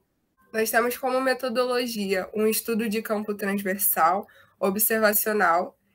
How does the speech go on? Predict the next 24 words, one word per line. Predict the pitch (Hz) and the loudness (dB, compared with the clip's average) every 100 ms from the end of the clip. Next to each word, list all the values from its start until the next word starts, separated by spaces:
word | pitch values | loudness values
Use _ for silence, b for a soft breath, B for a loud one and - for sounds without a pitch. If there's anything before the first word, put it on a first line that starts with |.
| _ _ _ - | _ _ _ 0
É, | 202 202 | 2 4
a | 208 | 4
nossa | 220 220 240 | 2 2 0
coleta | 247 233 247 | 2 2 0
de | 233 | -4
dados | 226 208 208 | 2 2 2
foi | - 226 | -2 -4
realizada | 233 220 220 214 202 214 | 2 2 4 4 4 2
no | 214 | 2
período | 220 208 202 | 2 2 0
de | 196 | 0
agosto | 202 196 202 226 277 | 0 2 0 0 -4
de | 254 | -6
dois | 220 226 | 0 0
mil | 226 214 | 2 0
e | |
dezenove | 202 196 196 190 170 180 208 - | 0 -4 -2 -2 -4 -4 -8 -2
a | 196 240 | 4 4
fevereiro | 285 269 240 208 202 202 | 2 0 2 0 0 -4
de | 190 | -2
dois | 190 202 | -2 -2
mil | 190 | -2
e | 196 | -2
vinte, | 196 208 214 233 | -2 -2 -2 -4